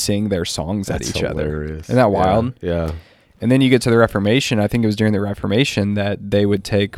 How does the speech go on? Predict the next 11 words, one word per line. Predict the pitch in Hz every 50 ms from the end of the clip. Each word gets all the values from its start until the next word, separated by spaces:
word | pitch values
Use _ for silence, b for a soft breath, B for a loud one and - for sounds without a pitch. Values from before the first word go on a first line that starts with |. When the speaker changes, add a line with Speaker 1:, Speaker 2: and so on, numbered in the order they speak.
| -
Speaker 1:
bar | - - - 95 98 107 120 127
tunes, | 120 - - 101 92 90 85 87 92 82 - - - - - -
Speaker 2:
Yeah. | - 80 73 69 b b b b b b b b _ _
Speaker 1:
um, | 104 107 107 104 104 101 101 98 98 98 98 - _
and | 110 110 107 107 107
then | 104 104
just | 101 101 - -
swap | - - - 104 104 104 -
out | 107 104 101 -
the | 98 98
lyrics | 98 101 107 120 120 107 101 101 98 - - - - - - -